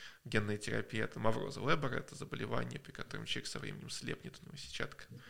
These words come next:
дегенерирует. Там есть, э, ген, кодирующий определённый, эм, э, белок, который важен для, э, обработки световых сигналов. Вот,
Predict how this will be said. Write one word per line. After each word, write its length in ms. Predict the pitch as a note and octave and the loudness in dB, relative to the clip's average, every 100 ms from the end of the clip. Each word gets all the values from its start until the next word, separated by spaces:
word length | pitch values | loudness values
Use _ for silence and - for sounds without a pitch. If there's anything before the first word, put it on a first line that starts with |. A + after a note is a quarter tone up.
| B2+ - - | -6 -6 -6
дегенерирует. 880 | - A2+ A#2 A2+ B2 C3 A#2+ A#2+ - | -10 -6 -4 0 2 2 2 -2 -4
Там 240 | - - - - - - - | -4 -4 -12 -18 -20 -20 -16
есть, 480 | D3 - - - - | -10 -10 -10 -12 -14
э, 120 | - - | -12 -8
ген, 280 | A#2+ A2 | 0 0
кодирующий 640 | - - - - - - - | 0 -4 -4 -4 -2 -2 -2
определённый, 720 | - - - - - - - - - | -6 -6 -6 -8 -8 -10 -12 -16 -14
эм, 540 | - - - - - - _ _ _ _ _ _ _ _ _ _ _ - - | -10 -8 -10 -12 -16 -20 _ _ _ _ _ _ _ _ _ _ _ -8 -4
э, 420 | G#2+ G2+ F#2+ E2 - - - - - - - | -4 -2 -4 -6 -10 -16 -20 -20 -20 -18 -10
белок, 460 | - A#2 D#3 - - | -2 2 2 2 -2
который 320 | - - - | -4 -4 -2
важен 380 | A#2 - - - | 0 0 -2 -10
для, 280 | - G1+ G1+ - - - F#3 - - - _ - _ _ _ - - _ _ _ _ - - | -8 -6 -6 -6 -10 -12 -18 -20 -20 -20 _ -20 _ _ _ -20 -20 _ _ _ _ -20 -20
э, 60 | - - - - - - - - | -18 -16 -16 -16 -16 -16 -14 -8
обработки 460 | - A#2 G#2+ - | -2 0 0 -2
световых 340 | - - - - | -4 -2 -2 -4
сигналов. 540 | - - G#2 G2+ - _ - - - - - | -4 -2 -2 -4 -8 _ -20 -18 -18 -18 -10
Вот, 500 | A#2 A2+ G#2 - | 0 4 4 2